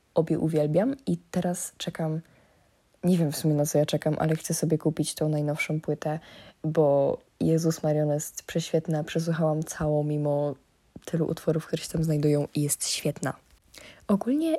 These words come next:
niczego poza Imagine Dragons jeszcze tutaj nie dodałam, w sensie oprócz tych czterech, y, osób, zespołów, e,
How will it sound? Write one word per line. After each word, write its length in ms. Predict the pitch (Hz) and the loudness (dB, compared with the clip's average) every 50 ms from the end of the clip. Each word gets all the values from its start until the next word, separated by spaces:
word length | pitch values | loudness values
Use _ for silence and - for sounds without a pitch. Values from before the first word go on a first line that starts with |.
| - 208 | 0 2
niczego 400 | 202 202 202 - 208 208 226 214 | 2 2 2 0 -2 -2 -2 -4
poza 260 | 214 - 202 202 202 | -4 -6 -6 -4 -2
Imagine 420 | 196 196 180 185 180 - 190 180 | -2 -2 -2 -2 -2 -2 -4 -4
Dragons 420 | 180 185 180 175 - 180 175 - - | -4 -4 -6 -6 -6 -6 -8 -6 -8
jeszcze 240 | 180 170 - 185 180 | -10 -8 -8 -10 -10
tutaj 260 | - - - 175 175 | -10 -8 -6 -4 -2
nie 140 | 175 170 175 | -2 -2 -2
dodałam, 540 | 180 170 170 170 165 165 165 165 170 175 | -2 -2 -2 -2 -4 -4 -4 -4 -4 -6
w 100 | 175 - | -8 -10
sensie 540 | - - 175 165 165 - - - 170 165 - | -8 -6 -4 -4 -4 -6 -6 -6 -6 -6 -4
oprócz 380 | 170 165 - 175 175 170 - - | -6 -6 -6 -6 -6 -6 -6 -6
tych 240 | - 196 - - - | -6 -6 -6 -8 -14
czterech, 560 | - - - 170 165 165 165 - - - - - | -12 -6 -4 -2 -2 -2 -2 -4 -8 -14 -10 -8
y, 200 | 165 175 175 165 - _ | -6 -6 -6 -8 -8 _
osób, 380 | 165 160 - - - 170 170 170 | -8 -6 -6 -4 -6 -4 -2 -2
zespołów, 580 | 165 160 - - - 165 165 214 240 - - - - - - - - - - - - - - | -2 -2 -4 -6 -4 -2 -2 -2 -2 -6 -12 -18 -20 -20 -18 -20 -20 -20 -20 -20 -20 -10 -8
e, 200 | 185 180 185 180 | -6 -4 -4 -6